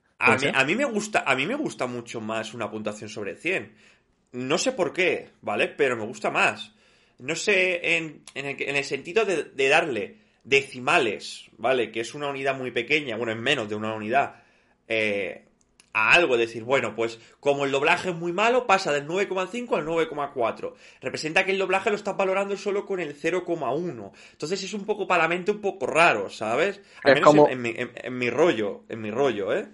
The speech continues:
Speaker 3: Pero es como decir un noventa y cuatro.
Speaker 1: Sí, sí, pero no es lo mismo un decimal que
Speaker 3: Pero yo
Speaker 1: una
Speaker 3: creo
Speaker 1: unidad entera, ¿sabes?
Speaker 3: Pero
Speaker 1: Sí, sí, sí,
Speaker 3: Sí,
Speaker 1: dale,
Speaker 3: pero
Speaker 1: dale.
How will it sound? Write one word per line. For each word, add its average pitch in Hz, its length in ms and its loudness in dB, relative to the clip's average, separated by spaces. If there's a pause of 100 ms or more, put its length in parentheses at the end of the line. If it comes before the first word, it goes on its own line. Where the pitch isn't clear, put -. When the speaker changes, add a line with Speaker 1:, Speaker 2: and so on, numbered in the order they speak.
Speaker 3:
Pero 131 140 6
es 127 60 4
como 143 180 8
decir 139 280 6
un 156 100 6
noventa 123 260 6
y 107 40 4
cuatro. 127 440 8 (440)
Speaker 1:
Sí, 165 540 -4
sí, 214 300 2
pero 151 480 4 (260)
no 156 260 0
es 202 60 4
lo 202 80 2
mismo 196 220 0
un 185 60 -4
decimal 180 400 0
que 170 80 -2
Speaker 3:
Pero 156 100 10
yo 160 60 12
Speaker 1:
una 180 100 10
Speaker 3:
creo 196 60 12
Speaker 1:
unidad 143 180 2
entera, 127 360 0
¿sabes? 127 340 -2 (220)
Speaker 3:
Pero 147 160 10 (1040)
Speaker 1:
Sí, 156 120 -8
sí, 170 140 -2
sí, 156 160 -6
Speaker 3:
Sí, 139 160 4
Speaker 1:
dale, 131 140 8
Speaker 3:
pero - 120 -4
Speaker 1:
dale. - 100 -20